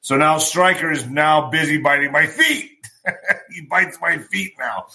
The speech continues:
So that, that's what's, that's where I'm at with this. Uh, folks, anyway, blackout, I think so. I think that's where we're headed, and I've talked to a few people about this.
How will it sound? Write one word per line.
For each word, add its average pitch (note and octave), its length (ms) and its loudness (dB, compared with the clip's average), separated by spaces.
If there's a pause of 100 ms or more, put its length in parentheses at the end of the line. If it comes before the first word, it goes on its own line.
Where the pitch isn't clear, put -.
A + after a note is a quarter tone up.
(200)
So D3 580 2 (160)
that, F3+ 280 0
that's F3+ 260 0
what's, - 420 -6
that's A3 240 0
where G#3 160 0
I'm F#3+ 120 0
at F3 200 2
with C3+ 100 -14
this. G#2 280 -12 (680)
Uh, E3+ 360 4
folks, G#3 480 0
anyway, F#3+ 520 0
blackout, A#3+ 840 2 (1200)
I G3 120 4
think A3+ 260 -4
so. A#3 640 2
I D#3 80 -4
think F#3 240 -4
that's G3 200 2
where G3 200 0
we're F#3 100 2
headed, F#3 340 0
and E3+ 160 -2
I've D#3+ 200 0
talked F3+ 240 2
to F3 60 -4
a - 40 -6
few F3+ 160 -2
people G3+ 380 2
about F#3 320 2
this. F3+ 360 -4